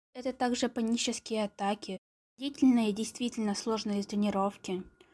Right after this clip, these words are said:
ужасный, ужасный страх еды. Иногда тебе кажется, что лучше умереть или сломать себе что-нибудь, чем поесть даже лишний помидорчик. Темнота в глазах,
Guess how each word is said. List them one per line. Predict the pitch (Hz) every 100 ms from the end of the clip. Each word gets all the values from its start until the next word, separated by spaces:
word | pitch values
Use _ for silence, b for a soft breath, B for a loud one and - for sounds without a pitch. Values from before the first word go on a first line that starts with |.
| b b b
ужасный, | 226 240 226 220 - 208
ужасный | 226 226 240 233 220
страх | - 220 -
еды. | 233 202 202 185 -
Иногда | 233 233 226
тебе | 233 226
кажется, | - 294 302 -
что | 214 - 226
лучше | 233 - 233
умереть | 220 214 226 233
или | 233 226
сломать | 226 247 240 208
себе | - 202 196
что-нибудь, | - 208 190 190 190 B B _ _ _ _
чем | - 226
поесть | 214 220 240 254 214
даже | 214 233
лишний | 202 214 226 240 226
помидорчик. | 226 226 202 196 - - - - _ _ _ - _ _ _ _ _ _
Темнота | 240 240 233 269
в |
глазах, | 285 262 262 208 202 -